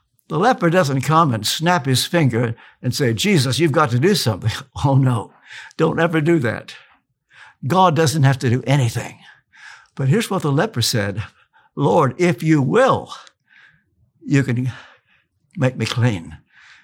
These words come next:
And Jesus said, "I will." And I would suggest that to anyone. Don't ever think that you can demand things.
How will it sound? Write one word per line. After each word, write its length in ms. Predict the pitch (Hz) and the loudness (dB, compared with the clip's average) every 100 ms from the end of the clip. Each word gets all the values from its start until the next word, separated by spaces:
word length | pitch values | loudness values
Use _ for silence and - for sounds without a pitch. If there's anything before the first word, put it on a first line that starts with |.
| - | -4
And 160 | 120 | -2
Jesus 400 | 117 151 127 113 | 0 0 0 -2
said, 320 | - 135 120 - | -2 -2 -4 -2
"I 360 | 127 123 117 120 | 0 2 2 -2
will." 500 | 113 117 104 87 101 _ _ _ - - - | -2 -2 -2 -4 -12 _ _ _ -20 -20 -14
And 120 | 92 | -2
I 120 | 143 240 | 0 2
would 180 | 196 | 0
suggest 480 | - 170 127 180 156 | 0 -2 0 0 2
that 180 | 156 151 | 0 -2
to 180 | 147 - | -4 -2
anyone. 540 | 175 175 123 78 73 - - _ - - 160 | 0 0 -2 -4 -8 -16 -20 _ -20 -12 -2
Don't 340 | 165 165 - | 0 0 -2
ever 360 | 196 247 240 208 | 0 2 2 -2
think 500 | - 190 139 - - | -2 -2 -2 -4 -8
that 220 | 110 135 | -8 -2
you 120 | 151 | -2
can 220 | 143 127 | 0 0
demand 600 | 120 127 147 190 139 98 | 2 4 4 4 2 -2
things. 540 | - 139 87 80 - | -2 -4 -4 -8 -10